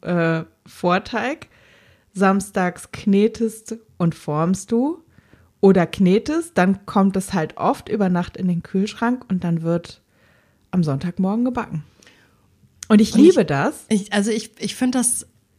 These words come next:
Speaker 2: ich find das total, ähm, ja, schon beeindruckend, wenn Laien sich so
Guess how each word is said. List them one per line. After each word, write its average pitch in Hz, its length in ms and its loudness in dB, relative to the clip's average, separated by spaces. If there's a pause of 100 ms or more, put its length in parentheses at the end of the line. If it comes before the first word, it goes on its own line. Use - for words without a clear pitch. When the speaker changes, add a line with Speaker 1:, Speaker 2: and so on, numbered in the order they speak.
(100)
Speaker 2:
ich - 100 -12
find 220 140 0
das 214 80 -4
total, 196 680 -2 (1500)
ähm, 208 920 2
ja, 208 260 4
schon 277 320 0
beeindruckend, 330 1300 -2 (180)
wenn 226 1080 0 (420)
Laien 196 720 2 (520)
sich 202 580 -2
so 202 640 0